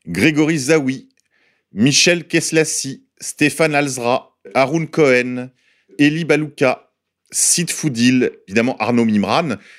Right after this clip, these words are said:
qui était, dit-on, l'un des concepteurs de l'affaire, avec, euh, Gilbert Chicly, qui était également connu aussi comme étant le concepteur de l'arnaque au faux président, hein, qui appelait les banquiers pour, euh, leur expliquer qu'il fallait, euh, tout de suite faire un, un virement, euh, pour le, le compte des services français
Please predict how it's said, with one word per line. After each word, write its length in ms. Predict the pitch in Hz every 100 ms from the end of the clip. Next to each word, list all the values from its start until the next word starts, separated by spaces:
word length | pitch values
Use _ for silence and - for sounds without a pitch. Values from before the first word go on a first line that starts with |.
| _
qui 80 | -
était, 220 | 104 120
dit-on, 400 | 104 104 120 113 -
l'un 140 | 95 117
des 100 | 107
concepteurs 800 | 113 101 110 - 113 104 82 -
de 80 | 98
l'affaire, 460 | 101 - 139 151
avec, 320 | 107 104 120 107
euh, 360 | 92 90 82
Gilbert 340 | 80 117 123 120
Chicly, 400 | - 104 - 165
qui 120 | 120
était 140 | 110
également 300 | 110 113 127
connu 240 | 127 120 117
aussi 320 | 101 151 170 - - _
comme 140 | - 110
étant 160 | 143
le 80 | 123
concepteur 480 | - 110 110 - 147
de 80 | 110
l'arnaque 440 | 98 110 156 -
au 60 | 120
faux 180 | -
président, 520 | 156 117 101 90 139 120
hein, 80 |
qui 160 | 101 90
appelait 240 | 85 117
les 100 | 113
banquiers 460 | 87 87 - 117 139
pour, 320 | - 135 110
euh, 40 | 92
leur 160 | 95
expliquer 360 | 98 - 90 131
qu'il 160 | 98
fallait, 340 | 90 95 101 117
euh, 100 | -
tout 140 | -
de 60 | 101
suite 200 | - 113
faire 240 | - 107
un, 260 | 90 82 80
un 100 | 95
virement, 640 | 87 92 98 110 117 110
euh, 120 | 82 80 -
pour 200 | 135 113
le, 200 | 101 92
le 120 | 92
compte 420 | - 131 127 - _ _ _
des 100 | -
services 380 | 110 107 117 -
français 500 | - 95 - 107 117